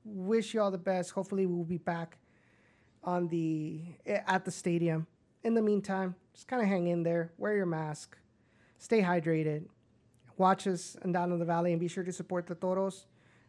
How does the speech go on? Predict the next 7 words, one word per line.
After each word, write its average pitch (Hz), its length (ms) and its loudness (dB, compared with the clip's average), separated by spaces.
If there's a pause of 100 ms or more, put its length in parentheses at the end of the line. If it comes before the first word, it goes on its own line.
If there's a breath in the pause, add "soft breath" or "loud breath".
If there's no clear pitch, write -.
(140 soft breath)
uh, 151 640 0 (160)
and 160 160 0
wa-, 165 220 0
watch 160 360 0
the 175 80 -4
games. 196 500 0 (260)
Look, 165 260 0